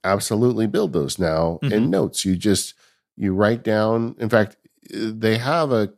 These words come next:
Speaker 1: keyboard shortcut, Command K, but even better on the Mac, just two greater than symbols. I don't know, did you figure this out? Oh, yeah, you did. It's in the outline. Okay,
Speaker 2: Yeah.
Speaker 1: so, yeah, if you just type two greater than symbols,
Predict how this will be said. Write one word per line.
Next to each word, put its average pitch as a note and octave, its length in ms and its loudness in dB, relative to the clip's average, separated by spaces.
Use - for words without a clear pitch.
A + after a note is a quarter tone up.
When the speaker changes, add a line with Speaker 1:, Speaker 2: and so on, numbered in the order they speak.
Speaker 1:
keyboard B2 360 2
shortcut, F2+ 320 0
Command D2+ 380 0
K, E2 480 -2
but A2+ 140 0
even D3+ 320 0
better A2 340 0
on G2+ 160 -2
the F2 80 2
Mac, F#2 600 -2
just - 240 -2
two D#3+ 160 2
greater A2+ 400 2
than C2 180 -6
symbols. - 640 -6
I - 60 -4
don't A#2 80 2
know, A2 60 4
did G2+ 200 -2
you B2+ 80 0
figure C#3+ 320 -2
this B2 200 0
out? A#2+ 340 0
Oh, A#2 100 -2
yeah, A2+ 140 2
you F#2+ 140 0
did. G2 200 0
It's C2+ 160 -6
in F2 80 -2
the E2+ 80 0
outline. D2 300 -6
Okay, B2 180 -2
Speaker 2:
Yeah. A#2 200 2
Speaker 1:
so, G#2+ 260 4
yeah, G#2 200 2
if B2 280 0
you C3 80 -2
just D#3+ 160 0
type D#3+ 280 0
two E3 160 -2
greater B2 380 0
than F2 200 -2
symbols, E2+ 600 -2